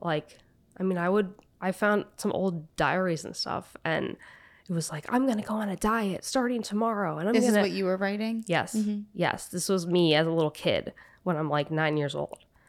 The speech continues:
Speaker 1: Um, but you can't really do that. Even if I was serious about it, like, I'm the kid. I'm not
Speaker 2: Mm-hmm.
Speaker 1: buying the food. I'm not, you know what I mean?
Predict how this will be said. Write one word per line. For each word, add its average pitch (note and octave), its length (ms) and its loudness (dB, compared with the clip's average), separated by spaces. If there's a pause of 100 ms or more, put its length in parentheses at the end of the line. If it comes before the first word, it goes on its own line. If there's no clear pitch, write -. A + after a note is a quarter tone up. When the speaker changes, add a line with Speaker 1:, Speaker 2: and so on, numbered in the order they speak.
(260)
Speaker 1:
Um, E2+ 380 0 (680)
but A#3 240 2
you - 100 -10
can't - 280 -2
really F3+ 280 0
do D3+ 220 -6
that. D3 360 -8 (140)
Even A3 280 4
if - 360 0
I E3+ 120 0
was E3 160 0
serious E3+ 480 -2
about D3+ 280 -4
it, E3 120 0
like, D3 340 -8 (120)
I'm F3+ 280 -2
the F3 100 -2
kid. - 540 -2 (220)
I'm F#3 140 4
not B3+ 200 2
Speaker 2:
Mm-hmm. G#3+ 40 -8
Speaker 1:
buying D#3+ 400 4
the E3 80 0
food. F3 560 0
I'm G#3 140 2
not, G3+ 160 0
you G#3 120 0
know F#3+ 80 0
what G3 80 0
I F3+ 40 0
mean? F3+ 280 0